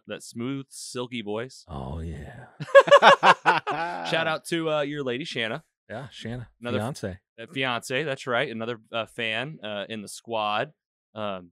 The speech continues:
Speaker 1: you just whispering sweet nothings to her all the time with that nice voice?
Speaker 2: Of course I do.
Speaker 1: <laughs> Good to have you back on here. I'm just, I'm getting serenaded over here.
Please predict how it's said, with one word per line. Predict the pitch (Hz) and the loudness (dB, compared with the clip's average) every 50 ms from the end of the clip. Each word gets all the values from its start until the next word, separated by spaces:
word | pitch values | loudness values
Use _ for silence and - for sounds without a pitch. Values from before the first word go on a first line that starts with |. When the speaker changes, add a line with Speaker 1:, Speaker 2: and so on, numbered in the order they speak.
| _ _ | _ _
Speaker 1:
you | - 120 | -14 -14
just | 151 151 - 107 | -14 -14 -8 -8
whispering | 113 117 - - 143 127 110 | -8 -8 -6 -8 -8 -10 -8
sweet | - - - 123 - | -10 -12 -14 -14 -14
nothings | 80 98 98 - 131 147 139 - | -12 -14 -12 -12 -14 -14 -12 -10
to | 170 165 | -10 -10
her | 170 170 | -8 -6
all | 170 170 | -6 -8
the | 170 175 | -8 -8
time | - 165 170 190 | -10 -10 -8 -8
with | 190 165 | -10 -8
that | - 101 98 95 | -8 -8 -8 -8
nice | 98 101 135 135 | -8 -10 -12 -12
voice? | 107 101 87 107 147 185 - - - | -12 -12 -10 -10 -10 -10 -14 -14 -14
Speaker 2:
Of | 92 80 - | -14 -14 -14
course | - - 80 80 - - | -14 -14 -14 -14 -14 -18
I | - - | -20 -20
do. | - - - _ _ _ - 587 | -20 -20 -20 _ _ _ -16 -14
Speaker 1:
<laughs> | 679 679 - - - - - 508 - - - - - - - - - _ _ - - - _ _ - - - - - - - - | -12 -10 -10 -10 -12 -12 -14 -18 -20 -20 -20 -18 -18 -14 -14 -14 -16 _ _ -16 -16 -16 _ _ -18 -18 -16 -14 -14 -14 -6 -6
Good | 208 156 | -2 -2
to | 160 | -2
have | 139 123 | -2 -2
you | 120 | -4
back | 101 120 131 170 - | -4 -2 -2 -2 -2
on | 131 117 104 | -2 -4 -4
here. | 104 98 | -4 -8
I'm | 98 113 135 | -8 -10 -10
just, | 143 113 - | -12 -14 -12
I'm | 92 123 | -12 -12
getting | 147 143 - - | -10 -12 -14 -14
serenaded | - - 143 175 147 110 98 90 87 87 | -8 -4 -4 -2 -2 -4 -6 -8 -8 -10
over | 90 82 87 | -10 -10 -8
here. | 98 104 98 | -8 -8 -8